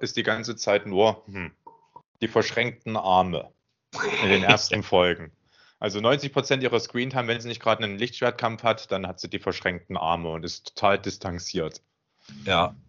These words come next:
Speaker 2: äh, obwohl ich muss sagen, also Rosario Dawson, die mag ich eigentlich wirklich gerne.
Speaker 1: Ja, die ist auch super.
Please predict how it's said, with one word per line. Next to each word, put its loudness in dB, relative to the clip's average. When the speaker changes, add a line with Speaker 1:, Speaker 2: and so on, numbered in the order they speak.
Speaker 2:
äh, 4
obwohl -2
ich -2
muss 0
sagen, 2
also 0
Rosario 0
Dawson, 2
die 0
mag 0
ich -4
eigentlich -2
wirklich -2
gerne. -2
Speaker 1:
Ja, 4
die -2
ist -2
auch 2
super. -2